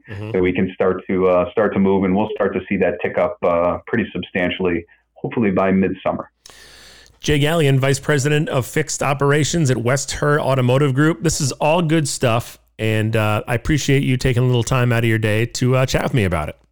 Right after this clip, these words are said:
Speaker 2: Uh, it's my pleasure. My pleasure, Matt. Thank you very much for, uh, for reaching out. We're, I, I'm gonna tell you, we're, we're in a spot right now where this is certainly unprecedented, and I'm looking forward to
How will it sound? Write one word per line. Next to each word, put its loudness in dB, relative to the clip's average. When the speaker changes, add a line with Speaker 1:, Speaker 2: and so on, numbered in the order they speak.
Speaker 2:
Uh, 0
it's -8
my 0
pleasure. -2
My 0
pleasure, -2
Matt. -2
Thank -2
you 0
very 2
much 0
for, 0
uh, -4
for -2
reaching 0
out. 0
We're, -2
I, 0
I'm 2
gonna 0
tell 2
you, 2
we're, 2
we're 0
in 2
a 0
spot 2
right 0
now 2
where 0
this -2
is 0
certainly 0
unprecedented, -2
and 0
I'm 0
looking 0
forward 0
to -4